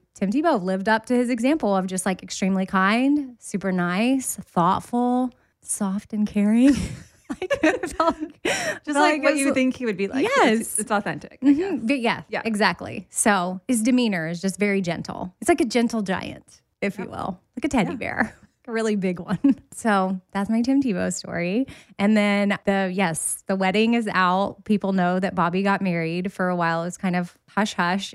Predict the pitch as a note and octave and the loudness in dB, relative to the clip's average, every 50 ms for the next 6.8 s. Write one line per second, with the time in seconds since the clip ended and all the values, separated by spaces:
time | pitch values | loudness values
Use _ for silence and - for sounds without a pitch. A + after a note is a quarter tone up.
0 | - - G#3 G#3 G3+ G3+ - G3+ G3+ G3+ A3+ C4 - F4+ F4+ D#4+ C#4 G#3+ F#3+ F3 | -10 -2 0 0 0 0 0 0 2 2 0 0 0 -2 0 2 2 2 2 0
1 | F3 F3+ F#3 G#3 G#3 G3 - - F#3 F3 F#3+ - - A#3+ A3 A#3+ A#3+ B3+ C4+ C#4+ | 0 0 0 0 0 -2 -2 -2 -2 -2 -2 -2 -2 -2 0 2 4 4 4 2
2 | C4+ - - _ - C4+ C4+ C#4+ E4+ F4+ F4+ D#4 - - G#3 F#3 A3+ G#3 G3 G3+ | 0 -4 -6 _ 0 2 4 4 4 2 0 -2 -2 -6 -4 0 2 2 2 0
3 | F#3+ - _ - - C#4+ F4+ F#4 C#4 B3+ A3+ A#3+ C4 B3+ B3+ B3+ B3+ B3 A#3+ - | -2 -6 _ -2 2 2 2 2 2 0 0 2 2 2 2 2 2 0 2 2
4 | B3 A#3+ A#3+ B3 B3+ A#3+ G#3+ G3+ G3 G3+ G3+ G#3 G#3+ G#3 G3+ F#3+ G3 F3+ F3 F3+ | 2 2 4 2 2 2 2 2 2 2 2 0 0 0 0 0 0 0 0 0
5 | F#3+ G3+ G3 A3+ A3 A3+ A3+ A#3+ A#3 A#3+ A3+ - - _ _ _ _ - F#3+ F#3+ | 0 0 0 0 0 0 0 0 -2 -2 -4 -6 -12 _ _ _ _ -2 -2 0
6 | F#3+ - - G3 F3+ - - F#3+ F#3+ F#3+ F#3+ G3 G3 F#3+ F3+ | 0 0 -2 -2 -2 -2 -2 0 0 2 2 2 2 0 -2